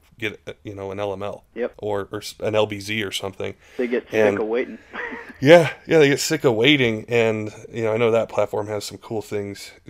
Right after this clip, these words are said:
Speaker 1: coming up, but specifically with the Power Stroke, it's, it's exciting to see it and watch and just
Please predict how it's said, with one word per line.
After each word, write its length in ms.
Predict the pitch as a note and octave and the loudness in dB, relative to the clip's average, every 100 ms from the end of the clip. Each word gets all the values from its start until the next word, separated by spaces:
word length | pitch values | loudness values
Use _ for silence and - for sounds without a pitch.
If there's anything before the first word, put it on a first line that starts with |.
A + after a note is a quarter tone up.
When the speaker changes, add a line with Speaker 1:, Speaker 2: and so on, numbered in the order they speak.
| - | -14
Speaker 1:
coming 340 | - A2+ G#2 | -6 -4 -2
up, 240 | G2 G2 - | -4 -4 0
but 160 | G2+ | 0
specifically 640 | - G#2 - A2 G#2 - G2+ | 0 -10 -8 -6 -8 -8 -8
with 140 | G2 | -8
the 80 | - | -12
Power 340 | - G#2 G#2 | -6 -2 -2
Stroke, 400 | G2+ - G2 G2 _ _ - - _ _ _ - | -4 -6 -8 -8 _ _ -20 -20 _ _ _ -8
it's, 460 | A2 G2+ - - | -8 -6 -12 -10
it's 220 | A2 A2+ | -10 -8
exciting 580 | B2+ - - G#2 C3+ C#3+ | -8 -6 -4 -2 0 -2
to 180 | A#2+ F#2+ | -4 -8
see 360 | - - G#2+ A#2 | -8 -8 -4 -4
it 100 | - | -6
and 160 | G2+ | -8
watch 480 | G2 G#2 G#2+ G#2+ - | -2 0 0 -2 -8
and 300 | G#2+ G2 G2 | -8 -10 -8
just 420 | G#2 G2 - - | -6 -6 -8 -12